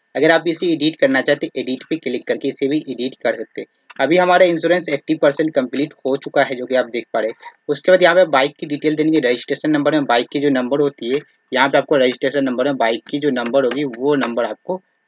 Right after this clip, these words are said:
यहाँ पे दे देना होगा, ठीक है। उसके बाद यहाँ पे पूछ रहा है bike जो आपने लिया है वो कि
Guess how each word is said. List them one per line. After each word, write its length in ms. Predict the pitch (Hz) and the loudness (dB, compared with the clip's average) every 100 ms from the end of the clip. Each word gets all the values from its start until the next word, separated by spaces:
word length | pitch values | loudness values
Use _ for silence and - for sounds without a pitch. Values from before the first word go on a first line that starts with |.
| 127 | -4
यहाँ 280 | 123 123 117 | -2 0 0
पे 180 | 175 160 | 0 0
दे 200 | 135 127 | 0 -2
देना 200 | 113 110 | 0 -2
होगा, 140 | 107 | -2
ठीक 220 | 110 160 | -4 -6
है। 60 | 131 _ _ _ - | -8 _ _ _ -12
उसके 180 | - - | -8 0
बाद 120 | 190 | 2
यहाँ 120 | 185 185 | 2 0
पे 60 | |
पूछ 120 | 180 | 2
रहा 120 | 180 175 | 2 2
है 60 | |
bike 220 | 131 143 | 2 0
जो 100 | 160 | 2
आपने 260 | 160 156 170 | 0 0 -4
लिया 220 | 156 135 | 0 2
है 80 | 143 | 2
वो 120 | 139 - _ | 2 -4 _
कि 140 | - | -10